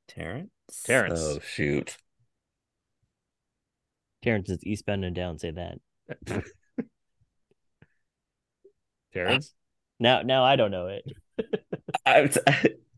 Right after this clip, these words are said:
Speaker 1: <laughs> this is what, this is what I mean by American Graffiti.
Speaker 2: In-, incorrect.
Speaker 1: Damn.
Speaker 3: Abe.
Speaker 2: Abe?
Speaker 3: It's, um, uh,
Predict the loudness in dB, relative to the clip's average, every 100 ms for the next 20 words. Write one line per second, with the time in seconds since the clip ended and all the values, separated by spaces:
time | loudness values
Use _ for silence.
0 | _ -14 -4 -2 -2 4 6 8 6 10
1 | 10 10 6 6 8 8 8 8 10 10
2 | 8 2 _ _ _ 4 6 8 6 6
3 | 4 4 6 4 2 -4 _ _ -2 0
4 | 0 -4 -6 -4 -2 0 0 -2 -10 _
5 | _ -16 -14 -14 -16 _ _ _ _ _
6 | _ _ _ _ _ _ _ _ _ 0
7 | 4 8 8 8 8 6 4 4 2 0
8 | -6 _ _ _ _ _ _ _ _ _
9 | _ _ 0 4 4 2 -2 4 6 6
10 | 4 2 0 -4 -10 _ _ _ _ _
11 | _ _ _ _ _ _ _ -4 0 2
12 | 2